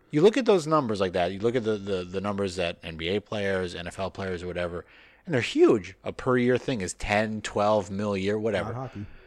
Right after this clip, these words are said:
Speaker 1: You look at hockey, and sixteen point four million dollars of cap space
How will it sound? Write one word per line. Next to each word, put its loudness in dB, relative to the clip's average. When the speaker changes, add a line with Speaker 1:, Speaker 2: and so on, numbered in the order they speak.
Speaker 1:
You -2
look 4
at 4
hockey, 2
and 2
sixteen -2
point -4
four 0
million 0
dollars 4
of -12
cap 0
space -6